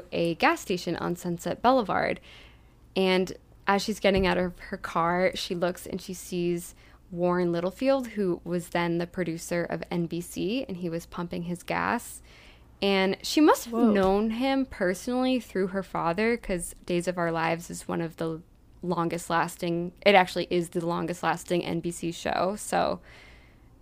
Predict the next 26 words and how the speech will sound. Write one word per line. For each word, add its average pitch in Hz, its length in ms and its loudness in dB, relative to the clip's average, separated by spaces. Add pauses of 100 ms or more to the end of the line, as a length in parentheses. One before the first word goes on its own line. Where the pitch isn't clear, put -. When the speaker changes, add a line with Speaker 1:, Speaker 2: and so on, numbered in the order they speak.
(160)
Speaker 2:
Mm. 208 540 2
Speaker 1:
it's 220 160 4
not 254 180 8
like, 196 360 6 (760)
you 208 140 2
know, - 320 -2
he 196 180 -2
was 170 160 -2
just 175 180 -8
some 170 320 0
big - 460 -4
producer 190 600 2
and 196 120 2
she - 120 -4
walked 214 280 0
up 226 140 -2
to 240 100 -2
him, 240 220 0
but 190 140 -2
she - 100 -6
walked 196 300 4
up 180 160 -2
to 196 80 -4
him 185 320 -2 (880)
and 196 180 2
said, 185 500 4